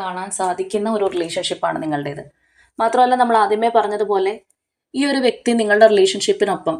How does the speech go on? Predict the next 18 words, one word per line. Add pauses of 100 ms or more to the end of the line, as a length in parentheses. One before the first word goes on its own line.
അല്ലെങ്കിൽ
അതിനേക്കാൾ
ഒരു
പടി
മുകളിലായിട്ട്
മറ്റേതൊരു
റിലേഷൻഷിപ്പോ
കാര്യത്തിലോ
ഫോക്കസ്
ചെയ്തിട്ടുണ്ട്, (440)
അല്ലെങ്കിൽ
അതും
കൂടി
ബാലൻസ്
ചെയ്ത്
കൊണ്ടുപോകാൻ
ശ്രമിക്കുന്നതായിട്ട്
നമുക്ക്